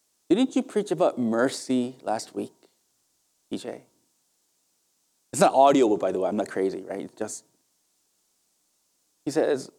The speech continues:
it's, he, it seems like he's saying, "Didn't you preach about mercy last week? What good is it if you preached about mercy last week?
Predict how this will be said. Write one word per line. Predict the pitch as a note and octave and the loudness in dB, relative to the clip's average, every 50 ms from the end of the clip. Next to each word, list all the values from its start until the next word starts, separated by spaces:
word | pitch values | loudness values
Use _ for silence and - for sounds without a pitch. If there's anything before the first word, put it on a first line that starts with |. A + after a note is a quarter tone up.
| _ - | _ -12
it's, | D3+ - - | -12 -12 -12
he, | - - G3+ D#3+ | -4 -2 -2 0
it | - E3 | 0 -2
seems | - - G#3 G#3+ | -2 0 0 2
like | F#3 D3 | 2 4
he's | C#3 C#3 - | 2 0 0
saying, | - G#2+ G#2+ A2 | 0 -4 -4 -2
"Didn't | A#2 F3 A3+ A#3+ A#3+ | 0 0 0 0 0
you | |
preach | A#3+ - A3 F#3+ - | -2 -2 -4 -2 0
about | D#3+ D3+ - | 0 0 0
mercy | A2+ A2 G#2+ A2 - - - A#2+ A#2+ - - _ _ _ _ _ - | 2 0 -2 -4 -4 -6 -4 -4 -4 -4 -6 _ _ _ _ _ -6
last | A#2 A2+ A#2 - - | -4 -4 -4 -6 -8
week? | A#2 A#2+ - _ _ _ _ _ _ _ _ _ _ _ _ _ _ _ _ _ _ _ _ _ _ _ _ _ _ _ _ _ _ _ _ _ _ _ _ _ _ _ _ _ _ _ _ _ _ _ _ _ _ _ | -8 -8 -8 _ _ _ _ _ _ _ _ _ _ _ _ _ _ _ _ _ _ _ _ _ _ _ _ _ _ _ _ _ _ _ _ _ _ _ _ _ _ _ _ _ _ _ _ _ _ _ _ _ _ _
What | - E3+ F3+ - - - | 2 2 2 2 0 6
good | D3 F#3 F#3+ | 6 8 8
is | G#3 G3 C3 C3+ | 8 6 6 4
it | B2+ A#2+ - | 0 0 0
if | A#2+ A#2+ - C3+ | -2 -2 0 -2
you | A#2+ | -2
preached | - - _ - - - F#3+ - - - C3 | -2 -4 _ -6 0 0 0 0 -2 -6 0
about | A#2+ A#2+ - - | 0 0 0 0
mercy | A#2+ A#2 B2+ C3+ C#3+ C3+ - B2+ A2 | 0 0 2 2 2 0 0 -2 0
last | F#2+ F#2 F#2 F#2 - - - | 0 0 -2 -4 -8 -8 -8
week? | F2+ D#2+ - _ _ | -10 -10 -10 _ _